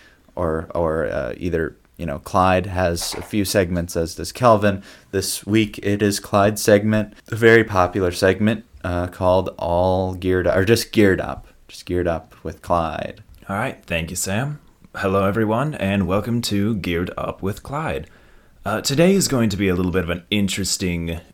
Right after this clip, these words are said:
Speaker 2: segment. Uh, it's not going to be a direct confrontation with items of equipment and gear, as that hasn't really worked out for me, it seems. So instead, we're going to take a slightly different approach,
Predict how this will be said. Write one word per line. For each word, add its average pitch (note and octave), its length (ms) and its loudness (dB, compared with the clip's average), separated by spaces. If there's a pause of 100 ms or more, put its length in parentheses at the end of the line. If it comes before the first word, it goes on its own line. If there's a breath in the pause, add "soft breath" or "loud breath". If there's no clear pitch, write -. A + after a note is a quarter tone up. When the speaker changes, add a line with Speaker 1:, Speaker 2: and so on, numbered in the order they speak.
Speaker 2:
segment. D#2+ 800 -2 (440 soft breath)
Uh, F#2+ 160 0
it's F#2 180 2
not A2+ 180 2
going F#2+ 180 0
to - 80 -4
be F2+ 140 -2
a F2 40 -2
direct F2 640 -2
confrontation E2+ 760 -6
with D#2+ 420 -6 (100)
items G2 600 2
of F2+ 420 0 (100)
equipment F#2 540 -6
and D#2+ 320 -6
gear, G2 300 0
as E2 380 -2 (180)
that F2 240 0
hasn't F2+ 280 -6
really E2+ 160 -4
worked D#2 280 -6
out D2+ 160 0
for - 80 -14
me, D2+ 160 -6
it D2+ 100 -6
seems. G2+ 260 -2
So B2+ 140 2
instead, D3+ 300 0
we're D#3 80 0
going G#2+ 240 0
to - 140 -4
take G2 220 -4
a - 40 -8
slightly D2+ 340 -4
different G#2+ 320 -4
approach, - 500 -8